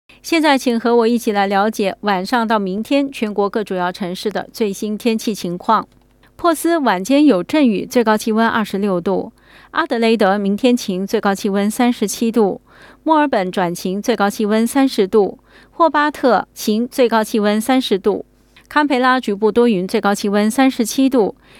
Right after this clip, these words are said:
悉尼多云转晴，最高气温三十度。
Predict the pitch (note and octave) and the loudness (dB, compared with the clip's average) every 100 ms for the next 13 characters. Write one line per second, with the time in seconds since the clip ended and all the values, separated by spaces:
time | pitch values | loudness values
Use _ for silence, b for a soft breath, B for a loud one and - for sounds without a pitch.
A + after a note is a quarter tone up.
0 | b - E4 D#4+ B3+ C4 D4 C#4+ C4 C4+ | b -4 2 4 4 4 4 4 4 4
1 | F#3 F3+ - G3 G#3 A3+ A3 A3 G#3+ A3+ | 0 -2 -6 -4 -2 2 2 0 0 0
2 | A#3 C#4 C#4 G#3 F#3+ G#3 - | 2 0 2 0 0 0 -2